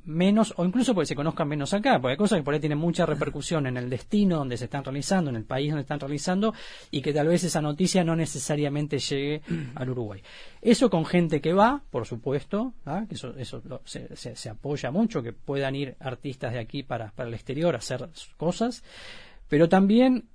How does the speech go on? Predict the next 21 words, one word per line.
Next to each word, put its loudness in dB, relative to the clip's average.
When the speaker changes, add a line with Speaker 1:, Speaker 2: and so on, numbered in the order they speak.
Speaker 1:
con -2
el -4
trabajo 4
de, 4
de -4
cientos 2
de 0
artistas -4
uruguayos 2
que -4
ya -2
residen 2
en -4
el, -8
en -6
el -4
exterior 0
y 2
que -4
siguen, -2
digamos, -2